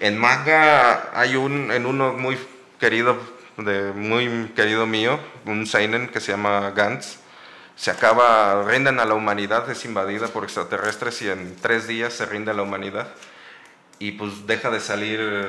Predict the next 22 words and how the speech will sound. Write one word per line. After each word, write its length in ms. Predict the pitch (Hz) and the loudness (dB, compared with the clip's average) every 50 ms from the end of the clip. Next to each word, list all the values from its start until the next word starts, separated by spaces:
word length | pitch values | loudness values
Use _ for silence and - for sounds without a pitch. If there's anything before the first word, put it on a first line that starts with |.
| 95 95 92 92 90 - - - _ _ - | -6 -8 -8 -10 -12 -14 -18 -20 _ _ -12
eh, 380 | 101 101 95 95 92 92 92 92 95 95 92 92 - - - - | -10 -8 -8 -6 -6 -6 -6 -8 -8 -10 -14 -18 -20 -20 -8 -4
One 220 | 110 107 107 110 110 | -2 -2 -2 -4 -8
Piece, 340 | 139 143 - - - - - - - | -10 -8 -8 -12 -12 -14 -18 -20 -12
se 120 | - 113 104 | -6 -2 -2
deja 200 | 104 101 - 120 | -2 2 2 2
de 80 | 107 98 | 2 2
publicar. 560 | - 110 101 104 101 104 127 123 127 127 - - - - - - - - - _ _ _ | 0 -4 -4 -4 -4 -2 -2 -2 -2 -2 -10 -18 -20 -20 -20 -20 -20 -20 -20 _ _ _
Y 80 | 104 110 | -8 -8
empieza 380 | 110 110 120 117 117 - 120 | -6 -4 -4 -2 0 0 0
una 260 | 120 123 127 120 - | 0 2 0 0 2
Pax 260 | - 110 113 - - - | 0 0 0 -2 -6 -4
Romana 460 | 120 113 110 110 110 117 120 120 - | -4 -2 0 0 0 0 0 -2 -2
terrible 540 | 120 110 107 110 110 110 117 120 120 117 110 | -2 -2 -2 -2 -2 -2 -2 -2 -2 -2 -2
impuesta 420 | 104 101 113 104 - 113 113 - | -4 -4 -6 -4 -4 -6 -6 -6
por 80 | 120 113 | -4 -6
los 160 | 110 107 - | -6 -6 -8
extraterrestres 720 | 107 - - 107 104 - 107 104 113 110 - 120 120 - - | -10 -8 -8 -6 -4 -4 -4 -4 -6 -8 -8 -10 -12 -10 -12
y 60 | 101 | -10
se 100 | - 104 | -10 -8
vuelve 260 | 92 95 95 95 101 | -6 -6 -6 -6 -6
a 60 | - - | -6 -6
publicar 520 | 101 92 95 90 87 - 101 92 92 | -8 -8 -8 -12 -8 -6 -6 -4 -4